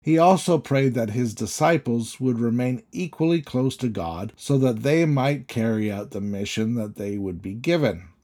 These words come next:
The mission to grow the church came from God through Jesus Christ, and the Holy Spirit would help equip the church to achieve the mission that they were given.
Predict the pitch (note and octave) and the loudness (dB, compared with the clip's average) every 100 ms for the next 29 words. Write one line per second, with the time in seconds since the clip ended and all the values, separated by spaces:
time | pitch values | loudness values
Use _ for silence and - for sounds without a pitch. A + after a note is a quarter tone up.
0 | _ _ _ _ _ _ C#3 D#3 F#3 F#3+ | _ _ _ _ _ _ 2 4 4 4
1 | G3 E3+ C#3 C#3+ C3 - - B2 G#2 - | 0 2 6 6 6 2 0 0 0 -4
2 | - - B2 C3 B2+ A#2+ G#2 F2+ E2+ D2 | -8 -2 0 0 0 -2 0 -4 -6 -6
3 | B2 - _ - C#3+ E3 C#3+ C#3+ C3+ - | -8 -10 _ -4 0 2 4 4 2 -2
4 | - F2+ F2 F#2+ - - - - - - | -4 -4 -4 -6 -10 -20 -20 -20 -16 -4
5 | B2+ B2 A#2 E3+ G3 F3+ - - A#2+ B2+ | -2 -2 0 2 4 2 -2 -2 0 0
6 | B2 G#2+ A#2+ F#2 A#2 B2+ C#3+ - _ A2 | -2 -4 -6 -2 0 0 -2 -8 _ -8
7 | - - D3+ D3 D3+ A2+ - F2+ F2 - | -6 0 0 0 -4 -2 -4 -4 -6 -10
8 | - - - - C#3 A#2+ A2+ - D#3+ D#3+ | -12 -20 -18 -2 2 2 0 0 4 4
9 | D3+ C#3 C3 F#2 F2+ G2 G2+ G2+ E2+ E2+ | 4 2 2 0 -2 -4 -4 -4 -6 -6
10 | E2+ E2 G2 A2+ D3+ G#2+ C#2+ | -6 -4 -6 0 0 0 -4